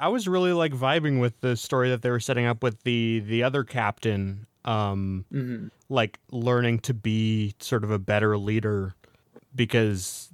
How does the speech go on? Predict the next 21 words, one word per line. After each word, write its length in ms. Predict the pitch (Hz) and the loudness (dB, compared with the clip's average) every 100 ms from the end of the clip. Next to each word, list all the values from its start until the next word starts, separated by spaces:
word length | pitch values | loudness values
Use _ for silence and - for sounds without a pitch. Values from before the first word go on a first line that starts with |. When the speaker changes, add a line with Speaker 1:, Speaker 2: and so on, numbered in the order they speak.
| - - | -20 -12
Speaker 1:
she's 360 | - 107 92 | -4 -4 -4
getting, 500 | - 120 107 104 98 - | 0 2 4 0 -2 -6
you 100 | - 110 | -2 0
know, 80 | 98 | 0
beaten 280 | 110 110 | -2 -2
by 160 | 101 107 | -2 0
Nagisa 440 | 107 110 101 - | 2 0 -2 -4
and 120 | 98 95 | -4 0
her 160 | 120 | 0
team. 320 | 117 101 90 87 - _ _ _ - | 0 -2 -4 -6 -18 _ _ _ -4
Speaker 2:
I 120 | 151 | 0
hope 180 | 180 226 | 0 0
she 140 | 262 | -2
shows 280 | - 165 131 | 0 0 0
up 160 | 165 | -2
again 260 | 135 107 107 | -2 -4 -6
in 80 | 104 | -6
the 80 | 107 | -6
next 280 | 110 - - _ _ _ - | -8 -12 -16 _ _ _ -2
eight 200 | 131 - | 0 0
episodes 840 | 120 127 131 117 131 156 - | -2 -2 -2 -2 -2 -4 -8